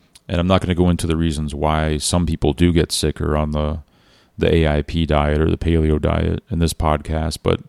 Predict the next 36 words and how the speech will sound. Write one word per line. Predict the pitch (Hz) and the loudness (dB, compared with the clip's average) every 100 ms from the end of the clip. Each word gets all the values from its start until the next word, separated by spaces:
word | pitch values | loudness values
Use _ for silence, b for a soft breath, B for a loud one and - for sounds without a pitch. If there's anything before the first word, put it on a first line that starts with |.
| b b b - | b b b 0
that | 80 | 6
does | 90 76 | 6 6
happen | 82 87 - 76 | 4 2 2 0
to | 71 78 | 0 -2
a | |
fair | - 85 80 | 0 2 2
amount | 78 76 73 | 0 -2 -4
of | |
people | - 85 82 80 | -4 -4 -2 -4
for | - 78 | -6 -4
various | 80 78 76 - | -2 0 -2 -2
reasons. | 104 127 85 69 71 - b b b b b b _ _ _ _ _ _ _ _ - - | 0 2 2 -2 -4 -10 b b b b b b _ _ _ _ _ _ _ _ -20 -2
So | - 98 | 6 8
we'll | 92 | 10
use | 92 104 | 10 8
something | - 90 80 82 80 | 6 2 2 0 2
a | |
lot | 78 78 82 | 2 2 4
different | 101 95 87 78 - - _ _ _ _ _ | 4 4 4 0 -2 -10 _ _ _ _ _
in | - 82 | -2 4
those | 87 87 | 6 6
individuals, | 80 73 73 76 73 78 78 82 - | 2 0 0 0 -2 -4 -4 -8 -10
just | - 90 | -10 -10
depending | - 78 78 76 | -4 -2 -2 -2
on, | 76 76 76 78 80 - - | -2 -2 -4 -6 -10 -10 -4
on | 80 76 | -4 0
them | 78 78 78 | 0 2 0
and | 73 | -2
their | 73 76 | -2 -2
genetics | 73 78 78 78 78 78 - - | -2 -2 2 4 2 0 -4 -6
and | 85 | -4
their | 85 82 | -2 -2
unique | 80 80 78 | -2 -4 -4
health. | - 95 85 76 - B B B B B B B B - | 0 2 2 0 -10 B B B B B B B B 0
So, | - 113 110 | 10 12 12
but | 101 101 | 10 6